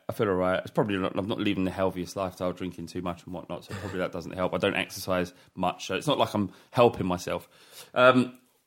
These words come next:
but what, one of these things that happened i-, is that I'm thirty-nine, and the, you know that guy passed away, the guy who, um, who was in Black Panther?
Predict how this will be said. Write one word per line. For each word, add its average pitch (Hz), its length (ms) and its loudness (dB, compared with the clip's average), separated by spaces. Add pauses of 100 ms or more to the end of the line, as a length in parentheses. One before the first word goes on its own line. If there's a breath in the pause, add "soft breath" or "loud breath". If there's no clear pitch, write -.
(200)
but 123 140 6
what, 139 460 0
one 151 140 6
of 180 80 6
these 165 160 2
things 135 180 6
that 95 100 0
happened 92 440 -2 (360)
i-, 104 180 -4
is 98 220 -4
that - 240 -4 (280)
I'm 123 120 2
thirty-nine, 95 640 2
and 87 80 -4
the, 107 160 -2
you 139 100 -6
know 131 140 -2
that 107 160 -2
guy 98 240 2
passed 90 360 -4
away, 90 260 -2
the 90 120 -4
guy 90 240 -2
who, 90 160 0
um, 87 300 -6 (220)
who 104 60 -8
was 90 120 -6
in 90 80 -4
Black 90 180 -2
Panther? 80 360 -6